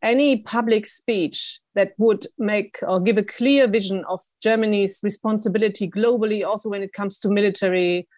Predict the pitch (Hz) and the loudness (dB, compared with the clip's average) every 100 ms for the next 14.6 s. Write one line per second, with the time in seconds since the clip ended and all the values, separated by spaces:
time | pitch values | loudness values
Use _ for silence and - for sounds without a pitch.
0 | _ _ 208 202 214 208 202 190 190 214 | _ _ -6 -2 0 0 -2 -4 -4 -2
1 | 330 196 151 156 143 175 _ _ - 214 | 2 2 0 -6 -10 -14 _ _ -6 -2
2 | 233 269 214 214 233 269 240 202 190 196 | 0 0 2 0 2 2 0 -2 -6 -8
3 | 196 190 208 202 190 - _ _ _ _ | -10 -8 -4 -4 -4 -14 _ _ _ _
4 | 202 - 202 190 190 185 180 175 180 190 | -2 0 4 4 6 4 2 0 -4 -6
5 | 196 196 - 170 220 226 202 185 175 170 | -4 -2 -2 0 2 2 2 0 0 -2
6 | 170 190 185 175 170 170 170 185 175 170 | -2 -2 -2 -4 -4 -6 -8 -4 -2 -2
7 | 180 - 190 - 147 170 156 - - 226 | -4 0 0 0 -4 -4 -2 -2 2 4
8 | 254 262 254 254 254 - _ _ - 208 | 6 6 4 2 -2 -10 _ _ -2 4
9 | 247 254 233 214 196 196 - 185 233 262 | 6 6 4 4 2 0 -12 -2 2 2
10 | 196 - 156 139 127 165 202 - _ - | 2 0 -2 -2 -4 -6 -10 -14 _ -4
11 | 170 170 185 226 147 160 190 - _ _ | -4 0 4 4 4 2 0 -8 _ _
12 | _ _ - 208 214 202 214 214 - 185 | _ _ -2 0 0 0 0 -2 -6 -6
13 | - 269 254 220 208 196 - 190 190 220 | -2 -2 0 -2 -2 -4 -6 -4 0 0
14 | 220 160 123 107 143 | -2 -4 -4 -4 -6